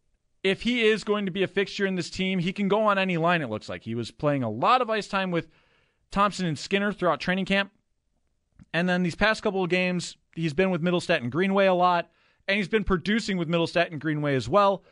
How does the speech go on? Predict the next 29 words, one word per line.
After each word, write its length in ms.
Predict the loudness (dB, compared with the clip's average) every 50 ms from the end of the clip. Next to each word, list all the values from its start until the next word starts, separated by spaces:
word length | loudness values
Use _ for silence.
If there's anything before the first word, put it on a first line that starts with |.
| _ _ _ _ _ _ _ _ _ _ _ _ _ _ _ _ _ _ _ _ _
I'm 180 | -4 -2 -2
excited 420 | -2 -2 0 2 2 2 0 -2 -10 _ _ _ _ _ _ _ _ _ -6
with 180 | -6 -6 -2
Zach 240 | 0 0 0 0 0
Benson 340 | -2 -2 -2 -2 -4 -4 -4
being 220 | -2 -2 -2 -2
here 220 | -2 -2 -2 -2 0
as 180 | 0 -2 0
a 60 | 0 0
nice 280 | 0 0 0 0 -2
little 140 | -2 0 0
additional 460 | 0 0 0 -2 -2 -2 -2 -4 -4
piece 420 | -6 -4 -4 -4 -4 -4 -6 -10 -16 _ _ _ _ _ _ _ _
for 160 | -2 0 0
a 60 | 2
Buffalo 500 | 2 0 0 0 0 0 2 2 2 2
offense 280 | 2 0 -2 -4 -2 0
that 260 | 0 0 0 -2 _ _ _ _
didn't 220 | -6 -6 -4 -4 -2
quite 200 | -2 -2 -2 -2
ask 300 | -2 -4 -4 -4 -4 -4
for 140 | -4 -4 -2
this, 320 | -2 -4 -4 -6 -10 -16 _ _ _ _ _ _ _ _ _ _ _ _ _ _ _ _ _ _ _ _ -6
but 180 | -2 0 0
is 100 | 0 0
certainly 320 | 0 -2 -2 -2 -2 -2 -4
gonna 140 | -4 -6 -8
take 320 | -10 -12 -12 -10 -10 -10
it. 160 | -12 -14 -16